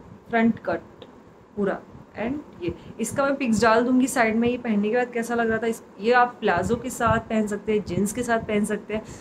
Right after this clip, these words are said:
मैंने इसको प्लाजो और, और trouser के साथ अब तक पहना है, पर बहुत ज़्यादा सुंदर लग रहा था। इसका length जो है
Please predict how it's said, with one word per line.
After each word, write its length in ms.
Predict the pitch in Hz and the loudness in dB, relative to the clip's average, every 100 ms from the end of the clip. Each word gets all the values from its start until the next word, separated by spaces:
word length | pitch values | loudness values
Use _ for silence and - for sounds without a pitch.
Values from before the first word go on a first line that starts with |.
| - - | -10 0
मैंने 220 | 226 240 | 4 4
इसको 360 | 262 254 - 269 | 2 -2 -2 -4
प्लाजो 520 | - 247 220 214 254 | 0 2 4 4 2
और, 280 | 254 254 - | 2 0 0
और 100 | 214 | 0
trouser 420 | 220 233 202 196 | 2 2 2 2
के 140 | 220 240 | 0 0
साथ 420 | 240 226 - - | -2 -2 -6 -16
अब 100 | 185 | -10
तक 80 | 226 | -8
पहना 420 | 226 226 214 202 | -2 0 2 2
है, 220 | 220 220 - - - - | 2 0 -2 -10 -20 -12
पर 80 | - | -8
बहुत 340 | 208 202 220 226 | -4 0 0 2
ज़्यादा 280 | 208 190 | 2 2
सुंदर 340 | 226 214 208 214 | 2 2 2 2
लग 200 | 214 196 | 2 4
रहा 160 | 202 | 2
था। 280 | 196 196 254 - - - - - - - - - - - - - _ - - | 2 -2 -4 -8 -20 -20 -20 -20 -20 -20 -20 -20 -20 -20 -20 -20 _ -14 -10
इसका 300 | 220 - 277 | -8 0 2
length 420 | 285 220 240 294 | 2 4 4 2
जो 260 | 277 233 269 | 0 0 2
है 260 | 277 285 | 2 2